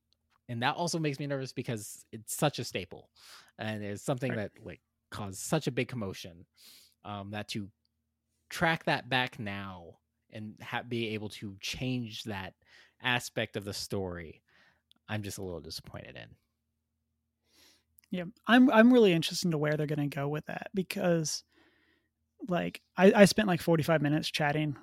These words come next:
Speaker 2: with, uh, a f-, after I finished the game, a friend at work had asked me what I thought, and we chatted for about forty-five minutes, eh, or to an hour, and it was, and I was, like,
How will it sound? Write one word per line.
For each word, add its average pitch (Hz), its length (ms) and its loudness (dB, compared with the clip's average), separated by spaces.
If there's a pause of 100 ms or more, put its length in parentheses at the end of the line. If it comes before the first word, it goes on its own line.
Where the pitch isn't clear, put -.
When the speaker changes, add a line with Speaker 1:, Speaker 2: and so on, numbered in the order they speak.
(120)
Speaker 2:
with, 170 300 0
uh, 175 180 4
a - 40 4
f-, - 220 -2
after 170 220 6
I 175 80 8
finished 165 300 -2
the 165 40 -2
game, 160 240 2
a 147 60 2
friend 165 300 0
at - 100 0
work 151 300 -2 (140)
had 160 200 0
asked 156 240 0
me 165 80 2
what 160 140 4
I 147 60 0
thought, 147 360 -2 (320)
and 156 300 2
we 170 80 2
chatted 156 340 0
for 170 60 0
about 160 180 0
forty-five 165 400 2
minutes, 160 380 0 (120)
eh, - 220 -6
or 175 120 6
to - 120 0
an 165 80 2
hour, 160 360 2 (340)
and 190 120 8
it 208 100 6
was, 185 180 8
and 185 160 8
I 185 80 8
was, 190 120 6
like, 175 200 0